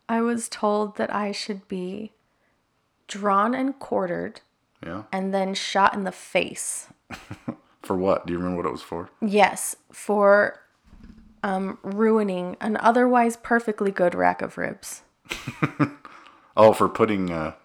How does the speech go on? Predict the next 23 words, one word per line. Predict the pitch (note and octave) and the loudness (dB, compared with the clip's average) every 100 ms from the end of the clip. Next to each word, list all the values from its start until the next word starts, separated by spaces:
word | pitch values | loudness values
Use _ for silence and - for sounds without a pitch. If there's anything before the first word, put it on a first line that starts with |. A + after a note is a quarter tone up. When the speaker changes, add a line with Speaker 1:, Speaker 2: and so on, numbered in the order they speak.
| - | -4
Speaker 2:
pork | G#2+ G2+ | -2 -2
rinds, | D#2 C#2+ D2+ - | -4 -8 -10 0
Speaker 1:
I | A3+ | 2
did. | A3+ G3+ | 2 2
I, | G3+ G#3 | 2 0
Speaker 2:
crunched | |
up | - | 0
Speaker 1:
I | G#3 | 0
Speaker 2:
pork | A3 | 0
Speaker 1:
put | - B3 | 0 -4
Speaker 2:
rinds. | D3 | 2
Speaker 1:
pork | G#3+ G#3 G#3 | 2 2 0
rinds | F#3 F3 F3 | 0 -2 -4
on | F3+ F3 | -6 -6
some | F3+ E3+ | -6 -2
ribs, | F3 - - - - _ - | -2 -4 -10 -16 -18 _ -10
and | F3+ | -6
they | F#3 | -4
were | - - | -4 0
awesome. | F#3 F#3 - - | 0 0 -4 -4
Speaker 2:
They | F#2 | -2
were | F2+ | -2
delicious. | A2+ D#3 F#2+ F#2 D#4+ | -2 -4 -4 0 0